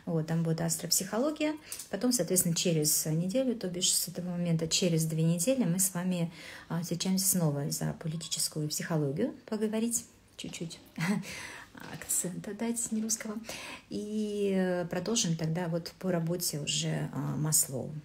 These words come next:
Вот щас я тогда буду отключаться, переходить на свою платформу, там у меня прямой эфир. Ещё раз обсуждаем текущие политические события,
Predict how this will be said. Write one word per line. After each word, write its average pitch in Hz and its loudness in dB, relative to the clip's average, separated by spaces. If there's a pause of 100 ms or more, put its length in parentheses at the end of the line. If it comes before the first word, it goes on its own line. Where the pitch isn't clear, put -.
(160)
Вот - -8
щас 190 2
я - -10
тогда 180 0
буду 170 0
отключаться, 214 2
переходить 175 -2
на 170 0
свою 175 0
платформу, 170 0
там 165 2
у 165 4
меня 165 4
прямой 165 0
эфир. - -4 (420)
Ещё - -2
раз 180 -2
обсуждаем 170 0
текущие 165 -2
политические - -2
события, 190 2